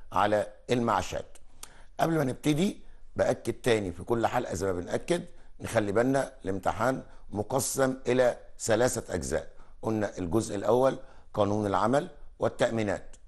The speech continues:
ده هيبقى عليه أسئلة وهو هيكتب لنا قانون العمل والتأمينات. الجزء الثاني قانون الخدمة المدنية اللي هو قانون رقم واحد وثمانين لسنة ألفين وستاشر. الجزء الثالث قانون، آه، التأمين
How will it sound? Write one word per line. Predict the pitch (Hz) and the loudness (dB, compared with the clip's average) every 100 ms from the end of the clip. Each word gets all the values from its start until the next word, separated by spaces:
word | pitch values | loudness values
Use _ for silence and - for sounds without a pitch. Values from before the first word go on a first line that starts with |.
| - - | -20 -2
ده | 90 104 | 4 6
هيبقى | 101 104 98 | 4 4 4
عليه | 95 110 - - - - | 4 0 -6 -14 -12 -4
أسئلة | - - 117 92 - - | -4 0 0 0 -4 -6
وهو | - 120 127 | 2 4 4
هيكتب | 107 - 98 | 4 0 -4
لنا | 107 120 | 0 2
قانون | 107 107 120 | 2 2 2
العمل | 104 107 120 | 2 2 2
والتأمينات. | 110 - - 107 104 85 - - - - - | 0 -2 -4 -2 -2 -4 -8 -18 -16 -14 -2
الجزء | 127 131 | 0 0
الثاني | 110 - 123 123 117 - - - | -4 2 2 2 -4 -8 -18 -6
قانون | - 110 123 101 - - - | 0 2 2 -2 -6 -14 -12
الخدمة | - 123 107 | -4 -2 0
المدنية | 101 95 92 107 143 180 - | 0 0 0 2 0 -2 -6
اللي | 95 | -2
هو | 101 | 0
قانون | 98 98 107 101 | 2 0 0 2
رقم | 107 - 95 | 0 0 0
واحد | 107 120 | 0 0
وثمانين | 95 95 98 107 151 151 - - | -2 -2 -2 -2 -2 -6 -12 -10
لسنة | 107 - 113 113 - - - - | -8 -2 0 0 -4 -14 -8 -4
ألفين | 95 - 120 127 123 - - | -4 0 2 2 0 -10 -8
وستاشر. | - 117 117 - 90 - - - - - | -4 -2 -4 -2 -4 -6 -14 -16 -16 -10
الجزء | 101 147 120 | -2 -2 -2
الثالث | 113 123 120 113 - - - | -2 2 4 2 -2 -14 -6
قانون، | - 104 113 113 95 - - - | -2 2 2 0 -2 -10 -16 -2
آه، | 107 107 - | 2 2 0
التأمين | - - 98 110 180 196 | -4 -2 0 2 2 0